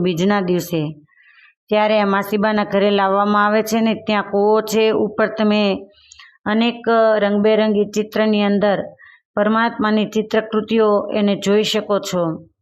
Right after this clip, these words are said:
માસીબાનું ઘર નાનું એવું છે, પણ ભગવાનને છતાં અહીંયા વિશ્રાંતિ કરાવવા માટે લાવવામાં આવે છે. હવે તમે જગન્નાથ ભગવાનનું વિશાળ પટાંગણ એને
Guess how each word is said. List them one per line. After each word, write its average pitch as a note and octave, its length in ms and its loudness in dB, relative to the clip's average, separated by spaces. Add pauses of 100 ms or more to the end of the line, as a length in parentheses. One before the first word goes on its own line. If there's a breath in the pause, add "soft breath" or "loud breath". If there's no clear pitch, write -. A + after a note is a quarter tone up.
(520 soft breath)
માસીબાનું A#3+ 680 0
ઘર A3 180 2
નાનું A3+ 400 4
એવું A3+ 200 2
છે, A3+ 100 2 (100)
પણ G3 220 -2
ભગવાનને G#3+ 400 0 (100)
છતાં G3 380 -2 (760 loud breath)
અહીંયા G#3+ 340 0
વિશ્રાંતિ A3+ 540 -2
કરાવવા G#3 320 0
માટે G#3 180 0 (120)
લાવવામાં F#3 460 0
આવે D#3+ 160 -2 (100)
છે. D#3+ 120 -6 (1700 loud breath)
હવે A3 220 2
તમે C4 300 2
જગન્નાથ A#3 460 2
ભગવાનનું A3+ 420 2
વિશાળ A#3 340 0 (100)
પટાંગણ G#3 560 0 (840 loud breath)
એને A#3 220 2